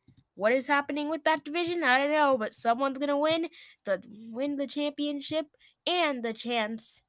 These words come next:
to be blown out in the first round by either the Dodgers, the Padres, or the Brewers. One of those three teams. Speaking of the Brewers, they're very much surprising people. Surprising people by what, you may ask? Uh,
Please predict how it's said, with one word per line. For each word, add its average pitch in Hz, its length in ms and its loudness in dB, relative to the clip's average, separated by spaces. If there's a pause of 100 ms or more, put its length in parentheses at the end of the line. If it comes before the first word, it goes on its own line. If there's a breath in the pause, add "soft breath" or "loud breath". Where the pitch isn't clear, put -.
(640)
to - 80 -10
be 254 80 -2
blown 240 300 0
out 233 160 2
in 208 80 -8
the 190 60 -4
first 214 360 -6
round 208 380 -2
by 180 260 0
either 190 240 -4
the 185 120 -10
Dodgers, 190 580 -2
the 170 100 -14
Padres, 190 800 -6
or 180 60 -10
the 175 80 -12
Brewers. 160 600 -12 (380 soft breath)
One 370 240 2
of 311 80 0
those 202 200 -2
three 165 220 -8
teams. 175 580 -8 (200 loud breath)
Speaking 508 360 -6
of 320 100 -2
the 269 60 -2
Brewers, 311 360 -2
they're 294 260 4
very 381 460 0
much 370 240 -4
surprising 320 580 0
people. 190 480 -8 (640)
Surprising 233 360 0
people 254 240 -8
by 165 240 -4
what, 196 240 2
you 339 100 -2
may 359 160 2
ask? 392 380 2 (720 loud breath)
Uh, 370 180 4